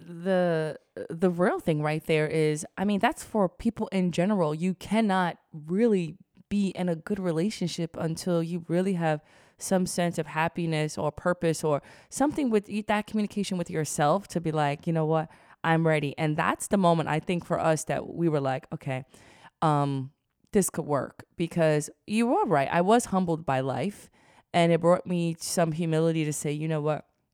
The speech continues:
What do I want?" You know, and I haven't spoken about it on the show, but, like, some, like, some fucked up shit happened. And it wasn't like, "Oh my gosh, I need a knight in shining armor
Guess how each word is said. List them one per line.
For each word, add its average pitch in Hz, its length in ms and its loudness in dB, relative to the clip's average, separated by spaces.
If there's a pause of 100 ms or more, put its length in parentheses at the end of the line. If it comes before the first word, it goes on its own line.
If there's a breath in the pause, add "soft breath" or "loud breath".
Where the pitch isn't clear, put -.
(540)
What 254 320 -4
do 254 220 2
I 185 180 0
want?" 156 420 -6 (480 soft breath)
You 214 100 0
know, 175 320 4
and 175 100 2
I 165 160 2
haven't 180 240 0
spoken - 240 -2
about 160 140 0
it - 20 -6
on 151 100 -2
the 156 40 -4
show, 339 260 0
but, 208 140 -4
like, - 160 0
some, 262 240 -4
like, - 200 -6
some 233 200 -2 (120)
fucked 139 360 0
up 202 220 4
shit - 320 -4
happened. 160 520 0 (440 loud breath)
And 214 260 4
it 214 160 2
wasn't 277 420 0
like, 190 320 0 (260 soft breath)
"Oh 226 80 4
my 220 160 4
gosh, 214 320 6
I 202 60 0
need 202 140 2
a 190 100 4
knight 180 260 2
in 185 80 0
shining 175 420 0
armor 196 520 4